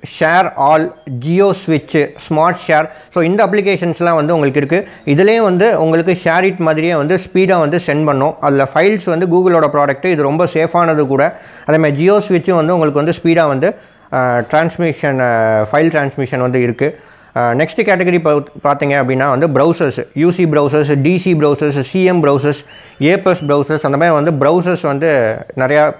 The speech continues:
சைனீஸ் ப்ரௌசர்ஸ் வந்து பேன் பண்ணிட்டாங்க. So, அதுக்கு ஆல்டர்னேட்டிவாக பார்த்தீங்கன்னா வந்து Chrome இருக்கு, ஆ, Firefox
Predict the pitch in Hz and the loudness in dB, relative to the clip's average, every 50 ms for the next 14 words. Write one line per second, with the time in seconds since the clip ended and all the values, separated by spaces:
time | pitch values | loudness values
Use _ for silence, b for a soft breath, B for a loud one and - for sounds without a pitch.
0 | - - 139 151 160 165 147 151 135 139 139 143 143 127 139 139 139 143 135 131 | -8 -6 -4 -2 -2 -4 -4 -2 -2 0 0 0 -2 -2 -2 -2 -2 0 0 0
1 | 139 139 135 131 127 120 123 120 120 131 151 B B B B B B B - 143 | 0 0 0 -2 -2 0 -2 -2 -2 -4 -6 B B B B B B B -2 0
2 | 127 127 147 175 185 185 - 190 165 156 175 175 175 175 175 160 170 170 160 147 | 0 2 2 0 -2 0 0 2 2 2 2 0 0 -2 -2 -2 0 0 0 0
3 | 147 139 147 147 151 156 151 139 151 151 - - - 156 165 180 190 185 165 147 | 0 -2 -2 -2 -2 -2 0 -2 -2 -6 -6 -6 -2 0 0 2 2 2 0 0
4 | 139 135 151 143 147 147 B B B B B B 123 131 131 131 127 127 - 156 | -2 -2 -2 -2 -2 -4 B B B B B B -4 -2 -2 -2 -2 0 2 2
5 | 170 185 175 - 185 170 | 2 2 0 -2 -2 -2